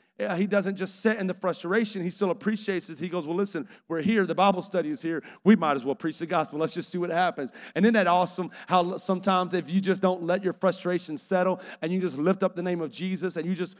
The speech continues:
preach the gospel with your life, that he can take a bad instance and he can turn something good out of a bad instance. And so he preaches, and Lydia gets saved. And Lydia's like, "You gotta come stay at my house.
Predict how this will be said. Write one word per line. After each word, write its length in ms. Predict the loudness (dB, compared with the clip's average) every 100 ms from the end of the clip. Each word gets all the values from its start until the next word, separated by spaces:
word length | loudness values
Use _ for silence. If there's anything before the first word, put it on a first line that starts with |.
| -20
preach 320 | 0 4 4 2
the 80 |
gospel 420 | -2 -2 -2 -4 -2
with 200 | -2 -2
your 100 | 0
life, 400 | 2 2 -2 -6
that 100 | 2
he 100 | 2
can 160 | 2 -4
take 220 | -4 -4
a 60 |
bad 420 | -2 2 4 4 0
instance 400 | -6 -4 -6 -4
and 80 |
he 60 | -4
can 140 | -4
turn 220 | -4 -4 -2
something 340 | -4 -6 -2
good 300 | 2 2 0 -6 0
out 140 | 6 6
of 100 | 4
a 60 |
bad 300 | 2 4 2
instance. 280 | 2 -2 -4
And 100 | -4
so 120 | 0
he 100 | 0
preaches, 440 | 2 2 2 2 -4
and 140 | 2
Lydia 240 | 2 2 0
gets 220 | -4 -6
saved. 300 | -2 -2 -4 -12 2
And 140 | 6
Lydia's 180 | 6 4
like, 140 | 4
"You 80 | 6
gotta 180 | 6 4
come 180 | -2 -4
stay 220 | 0 2
at 80 | 2
my 80 |
house. 340 | 4 4 4